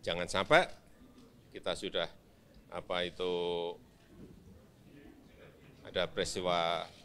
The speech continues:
hukum, B T S-nya juga terbengkalai. Ini yang saya nggak mau, ini tugas beratnya di situ.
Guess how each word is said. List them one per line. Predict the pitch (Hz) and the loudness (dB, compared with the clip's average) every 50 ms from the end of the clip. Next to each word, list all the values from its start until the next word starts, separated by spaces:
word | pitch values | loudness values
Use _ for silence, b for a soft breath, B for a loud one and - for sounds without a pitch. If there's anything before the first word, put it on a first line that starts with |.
| - - - - - - - - - - - - - - - - - - - - - - - - - - - - - - - | -20 -20 -20 -20 -20 -20 -20 -20 -20 -20 -20 -20 -20 -20 2 4 4 4 4 -4 -16 -20 -20 -20 -20 -20 -20 -20 -20 -14 -12
hukum, | 98 95 - 139 147 175 208 190 - - - - - - - - - - - - - - - - - - | -10 2 6 8 8 8 6 2 -6 -14 -20 -20 -20 -20 -20 -20 -20 -20 -20 -20 -20 -20 -20 -14 -4 -2
B | 90 90 | -2 0
T | - 104 90 95 | 0 0 0 0
S-nya | 92 - - 98 95 92 92 90 87 87 87 - | 0 0 0 2 2 4 4 4 2 0 -2 -4
juga | - 92 82 - 87 85 73 - - | -6 -6 -2 0 -2 -2 -2 -2 -4
terbengkalai. | 95 98 - - 98 85 85 85 73 62 - - - | -6 -4 -2 -2 0 2 2 2 2 0 -6 -14 -12
Ini | - 95 104 107 98 | -8 0 2 4 4
yang | 90 85 82 85 - - - - | 4 2 -4 -8 -12 -18 -20 -14
saya | - - 92 85 92 | -4 -4 -2 -2 -2
nggak | 90 82 78 | -4 -4 -6
mau, | 76 71 76 | -8 -8 -8
ini | 85 85 85 - | -8 -10 -10 -8
tugas | - 95 92 - 127 98 - - - - - - | -8 -8 0 4 4 4 4 2 -6 -10 -8 -2
beratnya | 98 90 87 - - 104 | 0 0 0 2 0 0
di | 90 87 | 0 0
situ. | 82 - 123 - - - | -4 -6 -8 -10 -12 -16